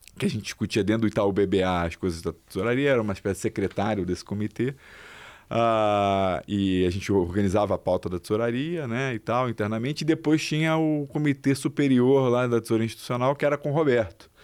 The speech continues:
Setúbal, também a gente discutia mensalmente questões de tesouraria. Foi, pra mim, foi assim, um período da minha vida que eu aprendi, porque a tesouraria, ela é como se fosse o coração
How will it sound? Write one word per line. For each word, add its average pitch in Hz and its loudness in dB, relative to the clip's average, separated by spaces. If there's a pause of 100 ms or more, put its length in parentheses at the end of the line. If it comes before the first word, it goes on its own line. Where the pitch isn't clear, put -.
(320)
Setúbal, 135 2
também 120 0
a - 0
gente 123 -6
discutia 120 -4
mensalmente 113 -2
questões 113 -8
de 113 -14
tesouraria. 131 -2 (440)
Foi, - -6
pra 135 0
mim, 156 2
foi 156 0
assim, 139 0
um 113 0
período 117 2
da 123 2
minha 117 2
vida 117 2
que 117 -4
eu 117 0
aprendi, 98 -2 (220)
porque - -2
a 170 2
tesouraria, 135 2
ela 120 2
é - -14
como 123 -12
se - -16
fosse 135 -10
o - -18
coração 139 -4